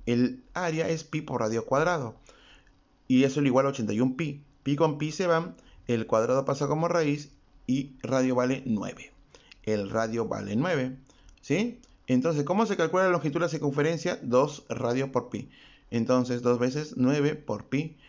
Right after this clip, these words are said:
Dos por nueve, dieciocho. Por lo tanto, la, el, la longitud de la circunferencia vale dieciocho pi. Sencillo también, ¿sí? Muy bien, vamos a ver el siguiente, que es un problema un poquito más, más,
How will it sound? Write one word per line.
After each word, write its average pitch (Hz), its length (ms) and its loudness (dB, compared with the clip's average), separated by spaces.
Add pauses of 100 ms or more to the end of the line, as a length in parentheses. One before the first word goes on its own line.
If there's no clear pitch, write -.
(180)
Dos 139 180 -4
por 147 120 2
nueve, 160 400 2
dieciocho. 151 1040 -4 (520)
Por 131 140 0
lo 160 80 -4
tanto, 151 300 0
la, 123 180 2
el, 110 320 -2
la 104 80 2
longitud 104 380 -2
de 135 80 2
la 139 40 -8
circunferencia 143 840 -2
vale 123 500 -2 (300)
dieciocho 117 720 -2
pi. - 80 -20 (720)
Sencillo 113 500 -2
también, 165 420 -4 (540)
¿sí? 254 420 -4 (460)
Muy 208 160 -2
bien, 123 300 -2
vamos 185 320 0
a 180 40 2
ver 175 120 0
el 175 100 -2
siguiente, 147 640 0 (120)
que - 60 -6
es 127 80 -4
un 151 120 -2
problema 131 220 2
un 147 60 0
poquito 147 320 -2
más, 151 220 -2
más, - 580 -4